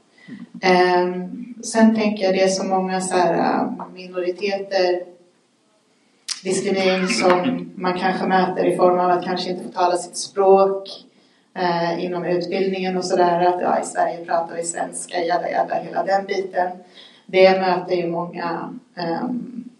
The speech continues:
andra mer nyanlända till Sverige också. Så det finns flera så beröringspunkter som är samma,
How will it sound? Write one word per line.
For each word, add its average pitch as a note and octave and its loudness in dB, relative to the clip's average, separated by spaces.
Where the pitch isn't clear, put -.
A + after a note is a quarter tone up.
andra F3 2
mer F3+ 0
nyanlända F3 0
till E3+ -2
Sverige F3+ 2
också. - -2
Så F#3 0
det F#3 0
finns G#3 2
flera G3+ 6
så F3+ 2
beröringspunkter F#3+ 4
som G3+ -2
är F#3 -4
samma, F3+ -4